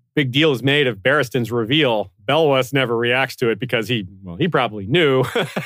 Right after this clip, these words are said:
He was, uh, in on it, most likely. Uh, the contrast between Barristan and Jorah here is a big part of this chapter. It's also a classic. It's something we see in, in movies and real life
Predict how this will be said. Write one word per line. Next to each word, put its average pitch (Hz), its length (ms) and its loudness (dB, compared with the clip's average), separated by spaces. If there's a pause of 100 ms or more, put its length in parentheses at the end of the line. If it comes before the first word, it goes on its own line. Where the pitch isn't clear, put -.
(1200)
He 143 100 2
was, 143 240 4
uh, 127 140 0 (120)
in 139 160 2
on 113 200 0
it, 117 100 0
most 113 260 -2
likely. 113 520 -2 (200)
Uh, 110 380 -4 (1200)
the 127 60 -4
contrast 196 480 2
between 151 240 2
Barristan 139 360 0
and 117 80 -2
Jorah 120 320 2
here 107 160 -2
is 101 80 -4
a 104 80 -4
big 110 240 -4
part 110 180 -2
of - 20 -10
this 101 120 -6
chapter. 107 560 -4 (180)
It's 151 140 0
also 196 260 2
a 127 80 0
classic. 139 640 -2 (1080)
It's 135 160 0
something 147 300 0
we 135 100 2
see 135 460 0
in, 120 160 -2
in 120 160 -2
movies 120 480 0
and 113 120 -4
real 120 220 0
life 117 480 -4